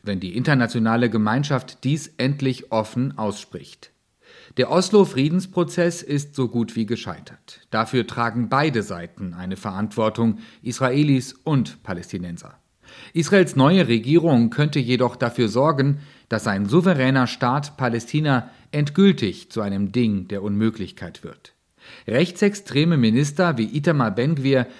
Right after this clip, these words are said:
setzen nicht nur auf gezielte Provokationen auf dem Tempelberg,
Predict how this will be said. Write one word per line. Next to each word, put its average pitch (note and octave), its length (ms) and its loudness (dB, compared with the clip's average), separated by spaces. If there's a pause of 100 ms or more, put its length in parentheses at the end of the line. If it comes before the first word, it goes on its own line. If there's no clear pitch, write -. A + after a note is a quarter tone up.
(120)
setzen A#2+ 480 0
nicht F3+ 320 0
nur F#2 220 -2
auf F#2 240 -10
gezielte C3 580 0
Provokationen A#2 1000 0
auf F#2 160 -10
dem G2+ 180 -2
Tempelberg, G#2+ 680 -2